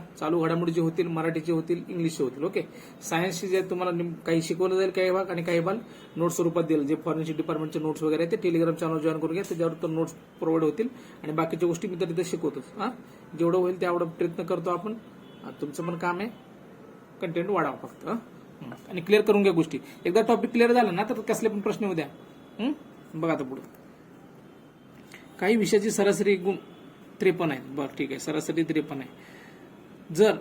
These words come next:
गणितात बावीस गुण वाढले, किती वाढले? बावीस. ओके, ठीक आहे, चल. विज्ञानात अकरा गुण वाढले, हां, विज्ञानात अकरा वाढले, तर सरासरी बघा, ही त्रेपन्नची सरासरी छप्पन्न होती. कधी छप्पन्न होती बघा? त्रेपन्नची सरासरी कधी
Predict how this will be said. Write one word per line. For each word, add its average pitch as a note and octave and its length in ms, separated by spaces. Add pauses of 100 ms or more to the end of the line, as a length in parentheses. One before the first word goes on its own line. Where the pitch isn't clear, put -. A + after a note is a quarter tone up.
(520)
गणितात F#3+ 320
बावीस F#3+ 320
गुण F#3+ 140
वाढले, F3 300 (260)
किती E3 160
वाढले? F#3 340 (200)
बावीस. D3 460
ओके, C#3+ 180
ठीक C#3 220
आहे, C3 80
चल. B2+ 120 (520)
विज्ञानात F#3 360 (180)
अकरा F#3 240
गुण F3 160
वाढले, C#3 240
हां, G#3+ 80 (360)
विज्ञानात D3+ 360
अकरा D3 220
वाढले, - 280 (800)
तर G3+ 140 (720)
सरासरी F3+ 400 (600)
बघा, D3+ 160
ही D#3 80
त्रेपन्नची F#3 400
सरासरी F#3 340
छप्पन्न F3 340
होती. C#3 160 (200)
कधी G#3 160
छप्पन्न A3 300
होती G#3 120
बघा? G#3 200 (420)
त्रेपन्नची G#3 340
सरासरी A3 360
कधी G#3+ 260